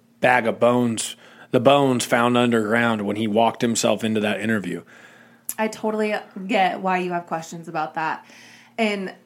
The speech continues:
Speaker 2: I, I think the problem is <laughs> when it comes to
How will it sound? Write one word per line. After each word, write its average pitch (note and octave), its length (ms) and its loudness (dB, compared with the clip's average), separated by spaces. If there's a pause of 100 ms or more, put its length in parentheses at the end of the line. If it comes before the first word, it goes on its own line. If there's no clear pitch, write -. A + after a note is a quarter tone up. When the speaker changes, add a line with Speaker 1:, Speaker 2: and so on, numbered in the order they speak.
(180)
Speaker 2:
I, F#3+ 480 -2
I F#3+ 100 -2
think A3+ 580 -4
the G3 360 -4
problem F#3+ 600 -2
is G3 440 -4 (300)
<laughs> - 60 -20
when G#3 180 -6
it - 80 -12
comes G#3+ 360 -6
to F#3+ 440 -4